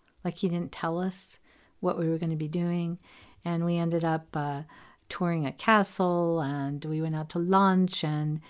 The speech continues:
uh, we had our own private cable car to go ride around in. And, and, and I made friends there with other speakers that have persisted and are, like,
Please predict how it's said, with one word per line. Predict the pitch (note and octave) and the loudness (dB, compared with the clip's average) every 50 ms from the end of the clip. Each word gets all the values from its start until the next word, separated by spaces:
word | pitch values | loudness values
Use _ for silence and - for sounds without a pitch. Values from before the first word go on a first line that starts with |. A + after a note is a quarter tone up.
| - - - - - _ _ - | -20 -20 -20 -20 -20 _ _ -6
uh, | E3 D#3 D3+ D3+ D3+ D#3 | -4 -2 -2 -2 -2 -2
we | D#3 E3 E3 | -2 -2 2
had | E3 F3+ F3 | 2 4 4
our | E3 D#3 C#3 | 4 2 2
own | D#3+ E3+ F3+ F3+ | 2 0 0 0
private | - - - E3+ D#3+ E3 D#3+ D#3+ D#3 C#3+ - _ - | -2 0 0 2 2 2 2 0 -2 -2 -4 _ -12
cable | - - G3+ G3+ F#3+ F#3+ F#3 F#3 | 0 2 2 4 4 2 0 -2
car | - - F#3+ F3+ E3+ E3+ E3 E3 E3 D#3+ D#3+ D#3+ D#3+ D#3+ - - - E4 _ _ | -2 0 2 2 4 4 2 2 2 2 0 0 -2 -4 -6 -10 -14 -20 _ _
to | - - E3 D#3 D3+ D3+ - | -6 -4 -2 -2 -2 -4 -4
go | - E3+ D#3+ | -4 -2 0
ride | D#3+ E3 E3 E3 E3+ D#3+ | 2 2 2 2 2 2
around | D#3+ D#3+ D#3 D#3 D#3 D#3+ D#3 | 0 0 0 0 0 0 0
in. | D#3 D#3 D#3 D#3 D3+ D3+ | 0 0 0 -2 -2 -2
And, | C#3+ C#3 D3 D3+ - - - - - - _ _ _ | -2 -4 -4 -6 -10 -18 -20 -20 -20 -20 _ _ _
and, | G#3+ G#3+ G3+ G#3 A3 - - - | 6 8 8 8 6 4 2 6
and | G#3+ G#3 G#3 G3+ G3+ G3+ G#3 - - _ _ _ _ _ | 8 8 10 10 8 8 6 2 -8 _ _ _ _ _
I | - G#3 A#3 C4+ C#4+ | 12 12 12 12 12
made | C#4+ C4+ C4 B3+ A#3+ G#3+ - | 12 10 10 10 8 6 4
friends | - - - - A3 A3+ B3+ C4+ C4+ A3+ | -4 0 6 8 8 10 10 8 8 6
there | F3 E3 E3 D#3+ D#3 D#3 D#3+ | 6 4 4 4 4 2 0
with | E3+ F3+ F3 F3 F#3 | 0 0 2 2 4
other | F3+ F3+ F3 E3 | 4 2 2 0
speakers | - - - G#3+ G#3 - E3+ D3 D3 D#3 - - - - | 0 2 2 2 4 4 0 0 0 -2 -6 -10 -10 -8
that | F3+ E3+ F3+ E3+ E3 E3 - - _ _ _ _ _ _ _ _ - | -4 0 2 2 2 0 -2 -6 _ _ _ _ _ _ _ _ -2
have | - F#3+ F3 - | 0 0 0 0
persisted | - F3+ E3+ - F#3+ F#3 F3+ - - - - F3+ - - - _ _ | -2 -2 0 2 2 2 2 0 -2 -4 -6 -6 -10 -16 -20 _ _
and | - E3+ D#3+ D#3 | -4 -2 -2 0
are, | D#3 D#3 D#3 D#3 D#3 E3 - - - - - E3+ | 0 -2 -2 -4 -6 -8 -12 -18 -20 -14 -8 -6
like, | D#3 D3 D3+ - | -6 -6 -6 -8